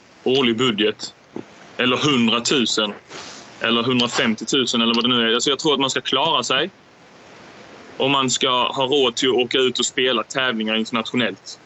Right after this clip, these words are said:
För det måste man göra. Eh, man måste vänja sig vid det och man måste spela många tävlingar internationellt. Eh, och också om man vill få upp sin världsranking lite mer. Så det är väldigt svårt just nu. Alltså, det är de här tre kvalmatcherna i,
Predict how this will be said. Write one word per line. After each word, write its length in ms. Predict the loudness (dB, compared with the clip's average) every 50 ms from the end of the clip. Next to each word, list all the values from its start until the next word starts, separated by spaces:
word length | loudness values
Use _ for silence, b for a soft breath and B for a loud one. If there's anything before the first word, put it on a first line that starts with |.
| -20 -12 -6
För 80 | -2
det 60 | 0 2
måste 300 | 2 0 0 0 0 0
man 120 | 0 2
göra. 280 | 2 2 0 0 -2 -6 -10 -14 -20 -20 -20 -20 -18 -12
Eh, 180 | -8 -6 -4 -2
man 120 | 0 2
måste 200 | 2 2 2 0
vänja 320 | 0 0 2 0 0 0 0
sig 140 | 0 0 0
vid 120 | 2 2
det 160 | 2 2 2
och 60 | 2
man 120 | 2 0 0
måste 240 | 0 0 -2 -2 -4
spela 340 | -2 0 0 2 2 2
många 180 | 2 2 0 0
tävlingar 320 | 0 0 0 2 2 0
internationellt. 680 | 0 0 -2 -2 -4 -2 -2 -2 -2 -2 -2 -4 -6 -12 -20 -20 -20 -20 -20 -20 -20 -16 -10 -6
Eh, 300 | -2 0 0 2 0 0 -2 -6 -12 -20 -20 -20 -12 -4
och 180 | 0 0 2 2
också 220 | 2 0 0 0
om 100 | 2 2
man 120 | 2 2 2
vill 100 | 0 -2
få 140 | -2 -6 -4 -2
upp 240 | -2 -2 -2 -2 -2
sin 200 | 0 0 2 2
världsranking 800 | 2 2 0 0 -2 -2 -2 -2 -4 -4 -4 -4 -4 -4 -4 -4 -8 -12 -20 -20 -20 -20 -20 -20 -20 -20 -20 -20 -20 -20 -20 -10 -4
lite 300 | -2 0 0 0 0 0
mer. 200 | 0 2 0 0
Så 120 | 0 0
det 140 | 0 2 2
är 60 | 2
väldigt 220 | 2 0 0 0 -2
svårt 280 | -2 -2 -2 -2 -4 -4 -4
just 220 | -4 -4 -4 -2 -2
nu. 260 | -2 -2 -2 -2 -2
Alltså, 200 | -4 -4 -2 0
det 120 | 0 2
är 60 | 2
de 100 | 2 2
här 100 | 0 0
tre 340 | -2 -2 -2 0 2 0 0 -2 -6 -20 -20 -18 -10
kvalmatcherna 880 | -6 -2 0 2 2 2 2 0 0 -2 -2 -2 0 0 2 2 2 2
i, 300 | 2 2 2 2 0